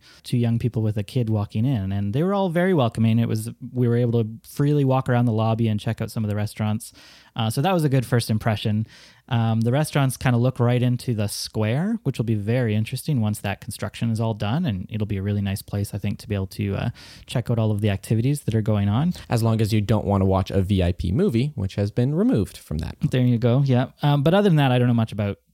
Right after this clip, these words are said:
Speaker 1: I haven't been, I haven't been elsewhere inside the hotel. The rooms look nice from the pictures.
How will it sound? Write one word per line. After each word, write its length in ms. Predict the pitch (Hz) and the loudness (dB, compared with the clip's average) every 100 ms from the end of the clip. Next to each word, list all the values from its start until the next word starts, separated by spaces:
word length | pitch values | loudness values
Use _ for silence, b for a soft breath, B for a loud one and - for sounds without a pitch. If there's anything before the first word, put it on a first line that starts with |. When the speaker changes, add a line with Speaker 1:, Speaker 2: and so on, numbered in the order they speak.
| _ | _
Speaker 1:
I 60 | 110 | 0
haven't 140 | 110 | 2
been, 100 | 113 - | 2 0
I 40 | |
haven't 160 | 117 120 | 2 4
been 200 | 110 110 | 2 2
elsewhere 320 | 120 104 - | -2 -4 -4
inside 200 | 98 101 | -8 -6
the 80 | 98 | -4
hotel. 340 | 95 92 85 123 - | -6 -6 -8 -10 -4
The 100 | 123 | 0
rooms 220 | 135 131 | 0 0
look 160 | 117 - | 0 -2
nice 180 | 90 - | -6 -6
from 160 | 107 | -6
the 80 | 107 | -6
pictures. 400 | 101 - - - | -6 -10 -14 -16